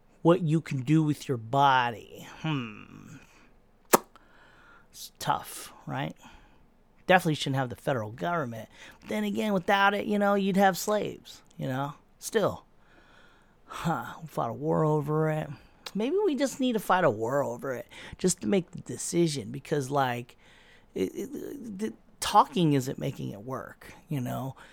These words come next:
The, too much emotions are attached to this kind of thing. And for whatever reason, the president could make a thing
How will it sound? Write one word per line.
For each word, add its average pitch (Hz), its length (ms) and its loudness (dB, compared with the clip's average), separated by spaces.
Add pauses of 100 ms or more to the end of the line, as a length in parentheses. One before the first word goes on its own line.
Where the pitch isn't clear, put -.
(200)
The, 147 180 -2
too - 180 -10
much 220 220 2
emotions 135 720 0
are 131 220 -8
attached - 560 0
to 147 100 0
this - 180 -4
kind 147 240 0
of 110 120 -6
thing. 143 480 -4 (440)
And 196 300 4
for 190 180 6
whatever 190 460 6
reason, 160 800 2
the 143 100 2
president 151 540 4
could 170 180 2
make 151 220 2
a 127 60 0
thing 147 600 2